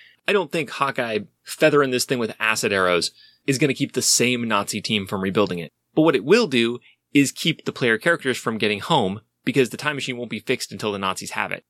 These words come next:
So even if the player characters somehow get back to the gully, they can't leave, which is clearly the intention here, right? Once again, this is like a very Doctor Who move. You get the protagonists out of the time machine, you put the time machine in peril,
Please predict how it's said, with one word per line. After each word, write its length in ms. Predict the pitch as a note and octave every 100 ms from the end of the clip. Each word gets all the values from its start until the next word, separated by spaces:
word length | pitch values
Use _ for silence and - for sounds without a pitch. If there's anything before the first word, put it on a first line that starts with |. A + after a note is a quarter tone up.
| -
So 160 | D#3
even 120 | D#3
if 80 | D#3
the 60 | -
player 220 | C#3+ C3
characters 320 | C3+ A#2 A#2+
somehow 180 | C3 A#2+
get 180 | A#2 G#2+
back 220 | A2+ B2
to 100 | A#2+
the 80 | G2+
gully, 320 | G#2+ A#2+ G2
they 120 | G2
can't 280 | F#2+ G#2 -
leave, 300 | A2+ F2+ - _ _
which 160 | G3 F3
is 100 | -
clearly 340 | - C#3+ C3
the 100 | A2+
intention 380 | G#2 A2 F#2+ F2
here, 140 | F#2
right? 200 | F2 F#2+ -
Once 160 | C#3+ D3+
again, 160 | B2 A2+
this 100 | D#3+
is 100 | E3+
like 120 | C3+
a 40 |
very 160 | A#2 G#2+
Doctor 360 | A2 F#2 -
Who 140 | F#2+ F#2+
move. 280 | F#2 F2+ - - _ _ -
You 100 | C3+
get 120 | G3
the 80 | -
protagonists 520 | E3+ D3+ C3+ B2 -
out 100 | A#2
of 60 | A#2
the 60 |
time 200 | A#2 G2+
machine, 340 | F2 - F2 E2+ - - _ _
you 100 | -
put 140 | C#3+
the 60 | -
time 200 | B2+ B2
machine 400 | A2+ A#2 G#2+ A2
in 160 | A2 A2
peril, 400 | - F2+ F2